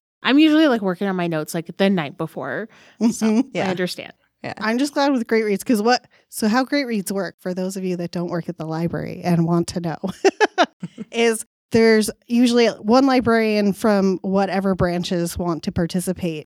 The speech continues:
Speaker 2: that signs up to participate, and then they prepare the program around whatever book they've chosen. So all the books we read through Great Reads are all books that these librarians have chosen and prepared a program around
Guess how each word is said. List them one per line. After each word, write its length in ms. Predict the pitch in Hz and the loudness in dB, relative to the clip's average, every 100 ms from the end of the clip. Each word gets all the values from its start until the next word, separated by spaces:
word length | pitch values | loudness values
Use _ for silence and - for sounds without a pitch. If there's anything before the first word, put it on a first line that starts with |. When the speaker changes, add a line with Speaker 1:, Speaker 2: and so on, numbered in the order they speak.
| _ | _
Speaker 2:
that 240 | 185 170 - | -2 0 0
signs 380 | - 190 190 190 | 0 2 2 2
up 240 | 202 208 - - | 2 0 -6 -6
to 80 | - | -4
participate, 680 | 196 185 202 269 311 302 - - - - | -2 0 0 2 2 2 -4 -14 -20 -4
and 140 | 202 208 | 2 4
then 180 | 196 180 | 2 2
they 260 | 208 214 247 | 4 4 2
prepare 840 | - 202 - 190 185 180 175 175 | 0 0 0 0 0 0 0 -2
the 140 | 175 175 | -4 -4
program 520 | - 190 175 165 170 | -2 -2 -2 -4 -4
around 520 | 180 175 170 170 165 | -2 0 0 -2 -2
whatever 420 | 175 175 170 180 | -2 -2 -4 -6
book 240 | 170 170 - | -4 -6 -4
they've 220 | 175 160 | -6 -4
chosen. 520 | - 160 156 151 - _ _ - | -4 -4 -6 -12 -16 _ _ -6
So 140 | 185 | -2
all 240 | 175 226 247 | 2 4 6
the 120 | 247 | 4
books 280 | 226 226 - | -2 -4 -4
we 120 | 190 | -2
read 240 | 180 175 | -2 -4
through 140 | 190 170 | -4 -4
Great 220 | 165 165 | -4 -4
Reads 260 | 233 240 214 | -2 -2 -2
are 120 | 160 | -2
all 400 | 175 180 175 - _ _ - | 0 2 0 -4 _ _ -2
books 300 | 190 185 - | -2 -2 -6
that 180 | 185 - | -8 -6
these 300 | 175 170 165 | -6 -6 -6
librarians 520 | 160 170 170 160 160 | -6 -4 -2 -4 -4
have 120 | 185 | -4
chosen 360 | - 196 185 175 | 0 0 0 -2
and 100 | 165 | -4
prepared 380 | 175 - 185 180 | -4 -4 -4 -4
a 40 | |
program 520 | - 180 175 156 156 | -6 -6 -6 -6 -8
around 380 | 139 131 180 | -10 -12 -14